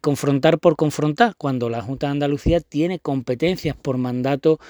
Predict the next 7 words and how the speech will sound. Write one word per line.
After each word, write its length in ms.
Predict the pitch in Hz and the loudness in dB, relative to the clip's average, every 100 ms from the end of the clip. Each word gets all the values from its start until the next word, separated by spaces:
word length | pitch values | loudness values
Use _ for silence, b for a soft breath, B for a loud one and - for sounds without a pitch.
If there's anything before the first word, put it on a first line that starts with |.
| B B | B B
estatutario 800 | 143 - 139 135 120 139 151 160 | -4 -2 -2 -2 0 2 4 4
de 120 | 151 | 4
asistencia 800 | 131 131 - 143 151 - 175 180 B B B | 0 -6 -6 -6 -4 0 0 0 B B B
y 200 | - 147 | -2 0
cooperación 800 | - 160 151 135 - 139 143 180 _ _ | 4 4 4 0 0 2 2 0 _ _
con 220 | - 139 143 | -2 2 4
las 480 | 156 156 143 135 | 4 2 2 0